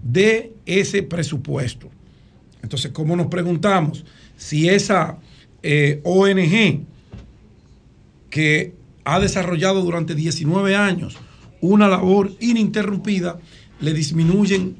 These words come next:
uno punto cinco millones de pesos? ¿Cómo esa fundación, eh, que lucha contra el cáncer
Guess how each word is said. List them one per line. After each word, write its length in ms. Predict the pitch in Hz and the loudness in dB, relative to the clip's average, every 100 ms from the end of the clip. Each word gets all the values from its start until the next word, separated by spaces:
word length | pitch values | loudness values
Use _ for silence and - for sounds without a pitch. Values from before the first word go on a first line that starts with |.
| - | -2
uno 280 | 208 208 151 | 2 2 2
punto 300 | 196 180 170 | -4 -4 -4
cinco 540 | 185 196 185 185 185 | -4 -4 -4 -8 -8
millones 600 | 180 147 143 185 185 151 - - - | -2 0 0 0 -2 -4 -10 -20 -14
de 160 | 139 185 | -6 -2
pesos? 520 | 185 233 - 104 - - - - - | 0 0 0 -6 -14 -18 -20 -20 -2
¿Cómo 560 | 175 208 202 226 240 - | 4 4 4 2 -4 -6
esa 280 | 147 139 180 | -4 -2 -4
fundación, 720 | 170 180 202 - 214 196 214 - - - - - - | -4 -2 -2 0 2 2 -4 -12 -20 -20 -20 -20 -4
eh, 560 | 147 143 135 139 120 - - - - - - - | 0 2 0 -4 -8 -14 -20 -20 -18 -16 -16 -6
que 120 | 156 | 0
lucha 300 | 147 185 220 | 2 2 0
contra 280 | 190 175 147 | 0 -2 -2
el 100 | 165 | -4
cáncer 520 | 185 208 196 - 147 | 0 2 2 -2 -10